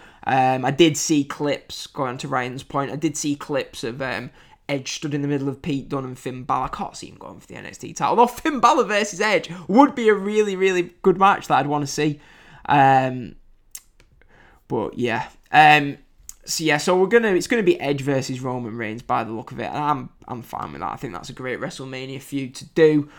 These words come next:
Um, on Raw, we got Edge versus Orton. They concluded that quickly, didn't they? I think it was the right decision. I mean,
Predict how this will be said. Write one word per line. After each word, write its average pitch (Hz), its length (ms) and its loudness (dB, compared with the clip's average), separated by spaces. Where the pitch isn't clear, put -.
Um, 131 680 0
on 160 140 4
Raw, 185 220 10
we 190 180 6
got - 260 4
Edge 185 220 0
versus 214 360 2
Orton. 220 320 6
They 196 80 2
concluded 202 540 -4
that 233 220 6
quickly, 190 420 0
didn't 190 180 0
they? 175 80 -4
I 180 60 0
think 285 240 -4
it 247 80 -4
was 226 100 -6
the 226 80 -4
right 202 240 4
decision. 196 360 -4
I - 20 -6
mean, 185 280 -6